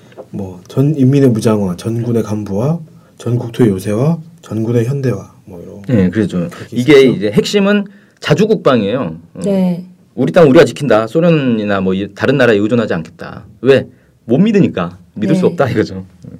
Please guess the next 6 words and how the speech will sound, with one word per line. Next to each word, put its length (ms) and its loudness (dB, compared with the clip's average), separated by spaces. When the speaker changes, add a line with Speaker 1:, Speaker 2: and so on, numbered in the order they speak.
Speaker 2:
이렇게 360 2
이제 160 -4
합니다. 420 -2
하, 640 2
그래서 880 6
이 540 0